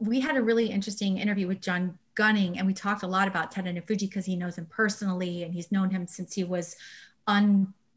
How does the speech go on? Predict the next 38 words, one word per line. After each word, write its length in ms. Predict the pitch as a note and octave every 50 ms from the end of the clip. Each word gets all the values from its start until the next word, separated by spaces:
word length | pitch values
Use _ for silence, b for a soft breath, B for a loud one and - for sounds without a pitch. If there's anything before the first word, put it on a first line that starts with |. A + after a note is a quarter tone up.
| _ _ _ -
you 120 | A#3+ G#3 G3
know, 200 | E3 - - -
unknown, 580 | - A3 G#3 G3+ F#3 F3+ A3+ B3 F#3+ E3+ E3 E3 - D#3+
essentially. 560 | E3+ F3 - F#3+ F#3 - - - - - G3 B B B B B B B B
But 80 | - G#3+
he, 240 | B3+ C#4+ D4+ C4+ B3+
he 180 | D4+ F4+ G#4+
had 180 | F4+ C4+ G3 -
said 140 | - A3+ G#3
about 220 | G3 G3 F3 -
him 180 | G3+ G#3 F#3+ F#3
is 80 | -
that 220 | - - - - -
he 260 | - D4 C4 - - -
always 500 | B3+ C#4 D4+ D#4 C#4+ B3+ G3+ F3 E3+ E3
had 400 | E3+ F3 F3+ E3 D#3 D3+ D3+ E3+ b b b b
what 160 | b G3 G3 F#3
it 220 | F3+ F#3 - -
took 360 | - - C#4 C4 G#3 A3 - -
to 100 | G3+ F#3
become 420 | F#3+ F3+ - G3 F#3+ F3+ F3+ F3+
Yokozuna 480 | E3+ F3 - - F#3+ - G3+ F#3+ F#3 F3+
from 140 | - G3 F#3
the 80 | F#3
very 180 | F3+ G3 F#3 F3
beginning. 400 | F3 F3 - - - - - G3+
He 120 | - A#3
just 400 | G3+ - C4 B3+ - - - - _ _ _ _ _ -
friggin' 360 | A3 G#3 F#3 F#3+ F3+ F3+ D#3+ -
dominated. 680 | F3+ D#3+ E3+ E3+ E3 B3 - - - - - - - - _ B B B B B B B
But 320 | B G3 G3 F#3+ - - A3+
yeah, 400 | G#3+ G#3+ G#3 F3 D3+ - F3+ F#3+ B B B B B B B _
his 240 | - A3 G#3+ F3 E3+
body 460 | E3 - F#3 F3 F3+ F#3 G3+ A3 A3+
started 360 | - - A3 G3+ F#3+ F#3 F3+
to 60 | F#3 F3
take 300 | - F#3+ F3 F3 - -
major, 640 | F#3+ F3+ F3+ F#3 F#3+ F3+ F#3 G3 F#3+ G#3 G#3 -